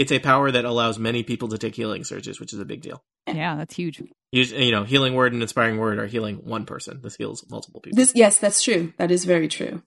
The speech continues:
Speaker 2: Mm-hmm.
Speaker 3: Um, twenty-seven.
Speaker 1: All right, you. What are you doing? Sorry, what is the twenty-seven against?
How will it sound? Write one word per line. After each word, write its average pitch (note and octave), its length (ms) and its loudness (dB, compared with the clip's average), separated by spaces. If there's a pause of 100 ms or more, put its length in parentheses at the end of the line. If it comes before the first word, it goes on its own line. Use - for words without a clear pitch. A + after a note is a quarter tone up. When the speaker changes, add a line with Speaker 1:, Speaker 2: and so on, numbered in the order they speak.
Speaker 2:
Mm-hmm. D#3 340 -2
Speaker 3:
Um, A#3+ 500 8 (320)
twenty-seven. C#4 880 10 (1400)
Speaker 1:
All A#2 140 6
right, C#3+ 160 4
you. C#3 400 2
What B2+ 180 0
are C#3 40 6
you D3 60 6
doing? E3 200 2
Sorry, B2+ 200 2
what B2 160 0
is A#2 80 -2
the A#2+ 80 -6
twenty-seven C3 460 -4
against? C3+ 400 -6